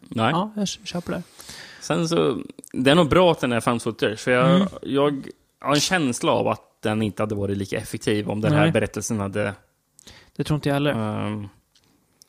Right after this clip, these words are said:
Speaker 1: inte använt det här greppet.
Speaker 2: Nej. Det är ju, nej, men det här, precis, det här är en,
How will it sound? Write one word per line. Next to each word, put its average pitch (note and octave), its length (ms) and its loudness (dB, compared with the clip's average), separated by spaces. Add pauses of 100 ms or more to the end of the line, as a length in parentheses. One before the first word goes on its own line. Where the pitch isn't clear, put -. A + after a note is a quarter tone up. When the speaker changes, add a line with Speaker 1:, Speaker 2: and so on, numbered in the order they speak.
(120)
Speaker 1:
inte A#2 300 2
använt A2 260 0
det A#2+ 60 0
här A2 80 4
greppet. A2+ 480 -4
Speaker 2:
Nej. E3 240 2 (840)
Det D#3+ 100 2
är E3 40 6
ju, F3 60 4
nej, F3+ 180 4
men F#3+ 180 4
det F3+ 60 8
här, F#3+ 140 6
precis, E3+ 220 2
det D#3 80 4
här F3 160 6
är D3+ 100 2
en, D3 180 -2